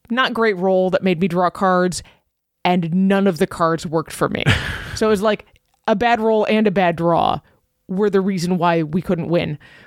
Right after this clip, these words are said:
Speaker 1: But that meant that we had that really tense, down to the wire feeling with it, which was great.
Speaker 2: Sure. That's cool. We played the last scenario in Suspects.
Speaker 1: Finally.
Speaker 2: Finally. So we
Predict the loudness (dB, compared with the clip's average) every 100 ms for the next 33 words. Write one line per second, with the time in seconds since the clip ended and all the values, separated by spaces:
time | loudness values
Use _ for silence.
0 | _ -12 -2 -2 0 0 2 0 0 0
1 | 0 -2 -2 -2 0 0 0 0 0 0
2 | 0 0 -2 -6 -10 _ -20 -4 0 2
3 | 2 2 0 2 2 2 0 0 0 0
4 | 0 -4 -6 -4 -4 0 -2 -2 -6 -6
5 | -6 -14 -14 _ -10 -8 -8 _ _ _
6 | _ _ _ -10 2 2 2 _ _ _
7 | _ _ _ -6 -2 0 0 0 -2 -4
8 | -6 -4 0 2 0 -2 -4 -4 0 0
9 | 0 -4 -6 -10 -18 _ _ _ -8 -4
10 | -2 0 2 2 2 0 -4 -6 -4 -4
11 | -2 -4 -4 -12 -12 _ _ _ -2 0
12 | 0 -2 _ _ -4 -2 -4 -6 _ -10
13 | 0 2 4 4 2 -2 -2 -2